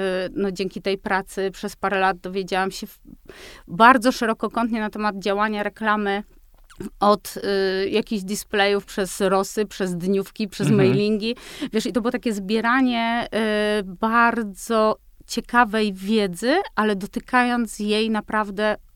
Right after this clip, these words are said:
Speaker 1: od podstaw. Żeby, zawsze mnie interesowało, żeby rozumieć, tak jak chcę rozumieć człowieka, jego motywację, ma ogromną wiarę, e, w ludzi, to tak chciałam rozumieć, co, co otacza człowieka, z czego on może korzystać i jak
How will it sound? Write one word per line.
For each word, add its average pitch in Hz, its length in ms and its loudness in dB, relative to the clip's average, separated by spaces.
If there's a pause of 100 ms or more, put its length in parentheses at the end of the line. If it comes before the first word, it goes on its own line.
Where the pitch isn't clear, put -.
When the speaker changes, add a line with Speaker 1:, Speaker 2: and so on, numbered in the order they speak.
(500)
Speaker 1:
od 220 200 -2
podstaw. - 600 -8 (400)
Żeby, 202 580 -2
zawsze 254 340 0
mnie 247 120 2
interesowało, 226 500 0
żeby 208 200 -2
rozumieć, 196 420 -2
tak 208 120 -8
jak 214 120 -6
chcę - 180 -6
rozumieć 226 340 -2
człowieka, 185 640 -2
jego 196 160 -2
motywację, 196 680 0
ma 185 120 2
ogromną 214 440 -2
wiarę, 190 520 0 (380)
e, 196 200 2
w 185 100 -6
ludzi, 208 600 0
to 226 160 -4 (180)
tak 233 300 -4
chciałam 220 420 -4
rozumieć, 214 420 -6 (200)
co, 226 220 -4 (340)
co - 260 0
otacza 240 540 -2
człowieka, 240 580 -4
z - 80 -10
czego 240 180 -6
on 240 60 0
może 226 220 -2
korzystać 247 680 -4
i 220 100 -4
jak 226 260 -4